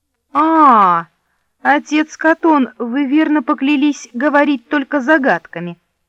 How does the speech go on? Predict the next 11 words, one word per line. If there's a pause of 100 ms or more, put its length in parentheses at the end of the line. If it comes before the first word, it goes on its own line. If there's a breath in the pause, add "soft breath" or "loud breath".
(1080)
"Вы
забываете,
ваше
высочество, (260)
что
враги
короля, (220 soft breath)
рассыпанные
по
всей
Франции,